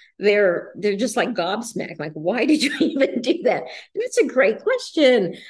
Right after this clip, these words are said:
because as you guys know, platform is so important for writers. You know, it's important when you're talking about a book, you know, to have some of that authenticity and to be able to talk about what influenced you and all that. And so people <laughs> automatically think,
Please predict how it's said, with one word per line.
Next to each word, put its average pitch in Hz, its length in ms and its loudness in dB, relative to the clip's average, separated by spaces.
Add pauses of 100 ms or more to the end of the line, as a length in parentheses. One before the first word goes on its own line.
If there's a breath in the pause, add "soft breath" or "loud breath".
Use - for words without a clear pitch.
(140 loud breath)
because 294 260 0
as 320 160 2
you 381 240 4
guys 233 340 0
know, 156 280 -2
platform 233 580 -2
is 175 220 -4
so 233 240 -2
important 277 580 -4
for 147 140 -6
writers. 110 580 -6
You 190 140 -2
know, 208 100 -2
it's 208 140 -6
important 202 580 -6
when 180 160 -2
you're 175 120 -6
talking 180 260 -6
about 160 180 -4
a 165 60 -4
book, 220 420 -4 (320 loud breath)
you 220 100 -2
know, 196 140 2
to 202 80 -4
have 196 300 -4
some 202 180 -2
of 175 60 0
that 156 160 -2
authenticity 160 840 -4
and 147 80 0
to 147 80 0
be 151 160 2
able 147 200 -4
to 147 100 -8
talk - 280 -10
about 139 280 -2
what 110 120 -2
influenced 202 600 -2
you 151 80 -6
and 151 80 -4
all 156 140 -4
that. 165 220 -4 (260 loud breath)
And 247 100 0
so 269 220 -2
people 320 420 2
<laughs> - 0 -
automatically 226 840 0
think, 185 320 -2